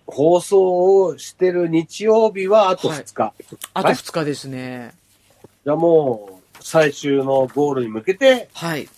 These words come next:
Speaker 1: ちょっと皆さん、気合を入れてね。
Speaker 2: ええ。
Speaker 1: 皆さんの営業活動にも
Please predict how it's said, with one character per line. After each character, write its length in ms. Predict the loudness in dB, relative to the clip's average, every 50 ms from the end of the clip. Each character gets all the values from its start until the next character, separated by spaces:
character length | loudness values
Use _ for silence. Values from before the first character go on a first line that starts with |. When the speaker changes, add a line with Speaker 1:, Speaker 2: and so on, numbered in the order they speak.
| -10
Speaker 1:
ち 80 | -6 -4
ょ 40 | -2
っ 20 | -2
と 100 | -2 -2
皆 240 | 0 0 0 0
さ 220 | 2 2 0 0 0
ん、 60 | -4 -10 _ _ -20 -20 -20 -20 -20 -20 _ _ _ _ _ _ -12
気 220 | -6 0 2 2
合 40 | 4
を 40 | 4
入 300 | 2 2 2 2 2 0
れ 80 | -2
て 160 | -4 -6 -6
ね。 160 | -4 -4 -4 -6 -8 -12 _ -8
Speaker 2:
え 520 | -6 -4 -4 -4 -6 -8 -10 -12 -14 -18
え。 80 | _ _ _ _ _ _ _ _ _ _ _ _ _ _ _ _ -2
Speaker 1:
皆 200 | 0 2 2 2
さ 140 | 2 2 2
ん 60 | 4
の 180 | 4 4 4
営 160 | 4 4 4 2
業 160 | 0 -4 -2
活 240 | -4 -8 -8 -4 -2
動 200 | -2 0 0 -2
に 100 | -2 -4
も 380 | -2 0 0 0 -2 -2 -6